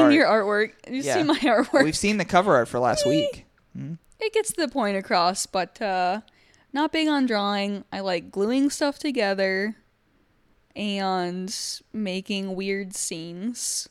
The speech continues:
Speaker 2: of different creatures.
Speaker 1: We've had art nights before, and
Speaker 2: We
Speaker 1: I've seen it
Speaker 2: did.
Speaker 1: live.
Speaker 2: Yes,
Speaker 1: Mm-hmm.
Speaker 2: it's real. It happens. Uh, rubber stamps have, you know, lots of uses, lots of designs. My sister and I,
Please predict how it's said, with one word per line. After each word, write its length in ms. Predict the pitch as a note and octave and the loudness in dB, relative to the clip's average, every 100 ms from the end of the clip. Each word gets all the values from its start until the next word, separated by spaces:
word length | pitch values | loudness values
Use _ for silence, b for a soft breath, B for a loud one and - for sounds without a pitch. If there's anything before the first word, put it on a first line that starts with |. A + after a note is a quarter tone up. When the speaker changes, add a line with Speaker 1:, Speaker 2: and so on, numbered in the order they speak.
| _ _ _ _ _ | _ _ _ _ _
Speaker 2:
of 280 | F3+ G3 F#3+ | -8 -8 -8
different 440 | - - A3+ G#3+ | -10 -10 -8 -10
creatures. 920 | - F4 F4+ - A#2+ E3 G#3+ - - E3+ | -4 -4 -2 -4 -4 -6 -8 -8 -8 -4
Speaker 1:
We've 160 | G#3 | -2
had 160 | A#3 G3+ | 0 0
art 220 | F3 D#3 | 0 0
nights 240 | B2 C3+ - | -2 -6 -4
before, 400 | F#3 - B2 A#2+ | -6 -4 0 0
and 80 | - | 0
Speaker 2:
We 60 | |
Speaker 1:
I've 80 | - | 0
seen 120 | F#4 | 0
it 180 | G4 F3+ | 2 0
Speaker 2:
did. 40 | E3 | 0
Speaker 1:
live. 440 | C#4 D4 D#3 - | -2 0 -2 -2
Speaker 2:
Yes, 520 | D4 D4 B3 - - C#3 | -2 0 0 -4 -6 -6
Speaker 1:
Mm-hmm. 200 | D3+ B3+ | -6 -4
Speaker 2:
it's 260 | F4 - | -4 -6
real. 240 | D#4+ F#4 F#3 | -8 -4 -4
It 100 | B3+ | -2
happens. 720 | D#4+ E4+ G3+ F3 A3+ - - b b b b | -2 -2 -4 -4 -6 -6 -10 b b b b
Uh, 200 | A3+ G#3+ | -4 0
rubber 280 | G3+ D4+ D#4+ | 2 2 2
stamps 400 | C4+ - D4 D#4+ | 0 -2 0 0
have, 160 | A#3+ G3 - | -4 -8 -8
you 100 | A#3+ | -4
know, 260 | G#3+ F#3+ F#3+ | -2 -4 -6
lots 320 | G#3+ G#3 A#3+ C4 | -4 -2 -2 -4
of 60 | |
uses, 520 | G#3 F#3+ A3+ C4 A#3+ A#3 | -4 -4 -2 0 -2 -2
lots 280 | G#3+ A#3 | -4 -6
of 60 | A3+ | -8
designs. 760 | F#3 F#3 F#3+ G#3 G3+ G#3+ - | -8 -6 -4 -4 -4 -6 -6
My 160 | G#3+ F#3 | -6 -4
sister 400 | G#3 A3 - G3+ | -2 -4 -4 -6
and 120 | F3+ | -6
I, 360 | F#3 F#3 F#3+ | -6 -4 -4